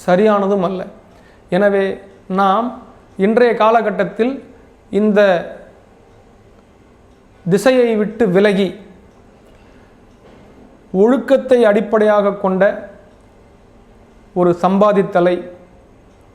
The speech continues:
நாம் அடிப்படையாக கொண்டுதான் வெல்ல வேண்டும். எனவே ஒழுக்கமே அனைத்திற்கும் அடிப்படை.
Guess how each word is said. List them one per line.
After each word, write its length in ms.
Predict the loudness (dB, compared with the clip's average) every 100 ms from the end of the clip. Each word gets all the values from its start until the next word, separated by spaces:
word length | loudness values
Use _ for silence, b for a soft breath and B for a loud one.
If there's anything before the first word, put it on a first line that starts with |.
| -20 -20 _
நாம் 240 | -4 -4 -6 -12 -20 -6
அடிப்படையாக 640 | -2 -2 0 0 2 0 -2
கொண்டுதான் 680 | -4 -2 0 -2 -4 -10 -20 -20 -8
வெல்ல 280 | -2 0 2
வேண்டும். 420 | 0 -6 -12 -18 -20 -20 b b b
எனவே 480 | -2 0 2 2 0 -12 -20 -14 0
ஒழுக்கமே 580 | 2 2 0 0 2 0
அனைத்திற்கும் 840 | 0 -2 -4 -6 -4 -4 -4 -4
அடிப்படை. 680 | -2 -2 -2 0 0 0